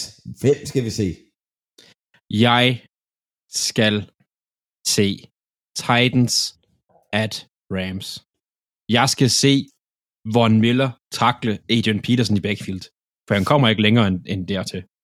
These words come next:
Speaker 2: Han, han, han, øh, ja, det skal jeg simpelthen se. Og, øh, det er Thursday Night Football. Så jeg håber, det er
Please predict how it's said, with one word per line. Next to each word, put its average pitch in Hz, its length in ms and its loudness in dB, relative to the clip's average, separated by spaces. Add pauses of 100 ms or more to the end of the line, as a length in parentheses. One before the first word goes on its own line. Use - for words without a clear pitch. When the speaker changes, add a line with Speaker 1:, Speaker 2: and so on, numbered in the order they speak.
(400)
Speaker 2:
Han, 110 180 2
han, 117 160 0 (200)
han, 123 100 4 (140)
øh, 107 180 0 (180)
ja, 127 60 0 (800)
det 139 120 4
skal - 120 0
jeg 123 100 2
simpelthen 127 200 4 (100)
se. 120 60 2 (260)
Og, 113 100 -2 (160)
øh, 107 260 -4 (140)
det 143 100 4 (120)
er 117 60 4 (140)
Thursday 139 260 2
Night 127 200 -2
Football. 123 320 0 (540)
Så - 120 -6
jeg 131 40 2 (120)
håber, 180 280 4 (1400)
det 165 80 0
er 160 40 0